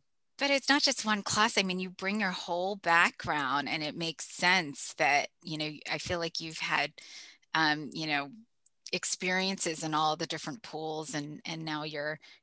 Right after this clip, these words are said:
kind of bringing it together in your position and what we're doing in the program. And I, you know, I think this is important for health professions students because they're typically practitioners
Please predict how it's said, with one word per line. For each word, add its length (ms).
kind 180
of 120
bringing 360
it 180
together 460
in 140
your 180
position 580
and 180
what 160
we're 140
doing 340
in 100
the 60
program. 460
And 100
I, 180
you 80
know, 80
I 100
think 160
this 180
is 160
important 640
for 300
health 360
professions 960
students 800
because 320
they're 200
typically 880
practitioners 1300